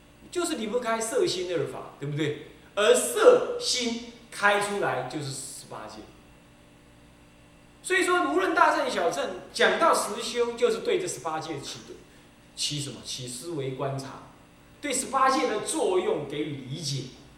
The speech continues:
了知它的空、无相、无作，乃至了知它的这个，这个，这个，这个，这个一境、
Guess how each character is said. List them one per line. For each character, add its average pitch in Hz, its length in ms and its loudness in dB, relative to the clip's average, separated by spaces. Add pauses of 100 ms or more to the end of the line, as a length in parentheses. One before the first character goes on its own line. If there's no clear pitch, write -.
了 139 360 4
知 202 240 -4
它 170 240 -2
的 135 240 -4 (320)
空、 156 460 -2 (2000)
无 143 120 -2
相、 160 400 2 (460)
无 139 160 -4
作， - 480 -4 (540)
乃 127 120 -8
至 175 160 -6
了 123 280 -4
知 151 260 -12
它 139 220 -4
的 - 280 -6 (1600)
这 123 120 -16
个， 113 60 -16
这 107 100 -18
个， 104 40 -18
这 - 80 -20
个， - 80 -20
这 - 60 -20
个， - 140 -20
这 - 60 -20
个 - 60 -20 (520)
一 180 120 -8
境、 - 440 -2